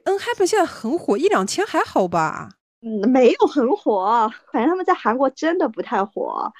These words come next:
Speaker 2: 不是他们直播的时候，
Speaker 1: 嗯。
Speaker 2: 就是看到留言全都是什么英文啊、
Speaker 1: 嗯。
Speaker 2: 日文啊、中文啊，然后他们还说“韩国恩静是睡着了吗？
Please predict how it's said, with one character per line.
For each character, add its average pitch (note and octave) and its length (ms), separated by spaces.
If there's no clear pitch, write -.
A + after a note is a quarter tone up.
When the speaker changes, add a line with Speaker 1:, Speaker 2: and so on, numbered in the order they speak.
Speaker 2:
不 B3+ 100
是 D4+ 220
他 D4+ 100
们 C#4+ 160
直 G3+ 180
播 B3+ 240
的 A#3+ 120
时 - 200
候， F#3 320
Speaker 1:
嗯。 - 60
Speaker 2:
就 C4 100
是 A#3+ 220
看 C4 260
到 A#3+ 200
留 G3+ 260
言 A3 240
全 G#3 220
都 A#3 120
是 B3+ 120
什 A3 120
么 F#3+ 160
英 B3 300
文 G3 240
啊、 G3+ 120
Speaker 1:
嗯。 G#3+ 60
Speaker 2:
日 B3 140
文 G3 240
啊、 G3 160
中 A#3+ 300
文 G3+ 180
啊， F3+ 220
然 F3 100
后 A3 80
他 A#3+ 100
们 B3 120
还 G3 180
说 A3+ 220
“韩 A3 200
国 C4 120
恩 B3+ 180
静 C#4 140
是 C4 100
睡 C4 240
着 E3 280
了 F#3+ 120
吗？ G3 380